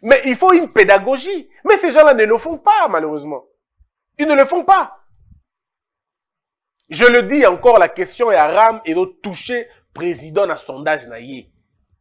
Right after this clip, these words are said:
Aujourd'hui, ceux qui font ça, sondage à président de la République, na makambo etali Ram, okomona que au moins quatre-vingts pour cent des gens vont contre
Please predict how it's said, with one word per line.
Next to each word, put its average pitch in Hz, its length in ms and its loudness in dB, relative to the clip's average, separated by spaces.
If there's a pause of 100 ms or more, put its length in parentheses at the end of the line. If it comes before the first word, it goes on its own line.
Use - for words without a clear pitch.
Aujourd'hui, 220 340 0
ceux 262 80 -2
qui 262 80 -8
font 185 80 -10
ça, 214 200 -4
sondage 196 640 2
à 156 60 -2
président 165 300 -10
de 180 80 -8
la 151 80 -2
République, 160 320 -14 (220)
na 180 100 0
makambo 190 380 0
etali 220 280 -4
Ram, 247 260 2
okomona 185 380 -4
que 175 200 -12 (160)
au 190 120 0
moins 240 160 4
quatre-vingts 208 420 -4
pour 165 200 -20
cent 226 120 -4
des 165 120 -8
gens 180 160 -4
vont 170 80 0 (220)
contre 269 400 -4